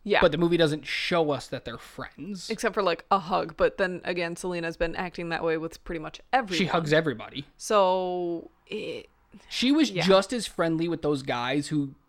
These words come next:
Speaker 2: got their bumper pulled off
Speaker 1: Yeah.
Speaker 2: as she was with Yolanda.
Speaker 1: Mm-hmm.
Speaker 2: So it's like, I just don't, the movie just, again, just goes way too fast through things. But that's it. That's the movie.
Speaker 1: Mm-hmm.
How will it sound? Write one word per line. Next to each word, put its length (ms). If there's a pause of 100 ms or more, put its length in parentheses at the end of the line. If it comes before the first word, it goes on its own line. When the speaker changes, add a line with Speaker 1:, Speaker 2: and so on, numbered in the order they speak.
(120)
Speaker 2:
got 180
their 100
bumper 340
pulled 280
off 380
Speaker 1:
Yeah. 220
Speaker 2:
as 140
she 160
was 320
with 180
Yolanda. 640
Speaker 1:
Mm-hmm. 140 (240)
Speaker 2:
So 160
it's 120
like, 120
I 120
just 260
don't, 400 (340)
the 80
movie 220
just, 240
again, 380 (100)
just 340
goes 220
way 180
too 180
fast 360
through 140
things. 440 (560)
But 100
that's 200
it. 240
That's 240
the 80
movie. 380 (580)
Speaker 1:
Mm-hmm. 300